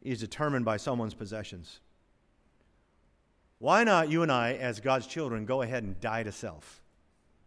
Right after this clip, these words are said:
and be a miracle of God? Don't go on doing miracles, be a miracle.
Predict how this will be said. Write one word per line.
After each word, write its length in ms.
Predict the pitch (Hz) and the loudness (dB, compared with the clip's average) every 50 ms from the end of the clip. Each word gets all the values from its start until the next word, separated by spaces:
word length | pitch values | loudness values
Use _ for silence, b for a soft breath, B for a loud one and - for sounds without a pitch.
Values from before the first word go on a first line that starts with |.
| - _ _ _ _ _ _ 110 | -20 _ _ _ _ _ _ -10
and 140 | 107 101 | -10 -6
be 100 | 104 117 | -6 -4
a 80 | 107 95 | -4 -4
miracle 480 | 98 101 107 113 113 113 113 - 104 98 | -4 -2 -2 -2 -2 -4 -4 -8 -10 -10
of 140 | 90 85 | -10 -10
God? 280 | - 90 85 76 64 60 - _ _ _ _ _ _ _ _ - - _ _ _ _ _ _ _ _ _ _ _ _ _ _ _ _ _ _ _ _ _ _ _ _ | -12 -12 -12 -14 -16 -20 -20 _ _ _ _ _ _ _ _ -20 -20 _ _ _ _ _ _ _ _ _ _ _ _ _ _ _ _ _ _ _ _ _ _ _ _
Don't 100 | - 202 | 0 4
go 60 | 247 | 4
on 140 | 247 196 147 | 4 4 4
doing 320 | 156 214 233 220 170 143 | 4 6 6 6 4 4
miracles, 480 | 127 113 110 107 95 113 123 131 - b b b b 117 107 | 2 0 -2 -4 -6 -8 -10 -10 -12 b b b b -4 -2
be 160 | - 196 185 | 0 2 2
a 80 | 151 123 | 2 2
miracle. 460 | 107 95 87 82 80 - - - | 0 -4 -6 -8 -14 -18 -20 -20